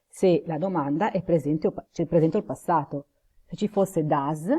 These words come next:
devo mettere steals in terza persona, cosa che molti di voi non hanno fatto nella prova d'esame. In questo caso c'è il did e quindi è passato. Devo mettere steal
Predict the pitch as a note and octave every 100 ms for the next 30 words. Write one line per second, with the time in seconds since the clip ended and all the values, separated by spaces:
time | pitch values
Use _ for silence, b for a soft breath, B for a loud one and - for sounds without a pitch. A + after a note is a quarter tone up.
0 | F4 - E3+ D#3+ D#3+ D3+ F3+ F3+ F#3+ -
1 | - E3 D#3+ D#3+ - B3 G3+ F3 D#3 D3+
2 | D#3 D3+ - - C#3 D3 - F3+ D#3+ D#3
3 | D#3+ C#3 _ - D#3+ D#3+ E3+ F3+ D3+ D#3+
4 | D#3 D#3 C#3 - D#3 D#3 C#3+ C#3 C#3+ C3+
5 | C3+ C#3 C#3 - _ _ _ _ _ _
6 | _ _ _ _ _ _ _ _ _ _
7 | F#3 - F#3 F#3+ F3 D#3+ D3 - C#3+ C#3
8 | D3 C#3+ E3 A4+ _ E4 - - B3+ -
9 | - F#3+ E3 - C#3+ C#3+ D#3+ E3 E3+ D3+
10 | C#3+ C#3 - E3 D3+ D3 F#3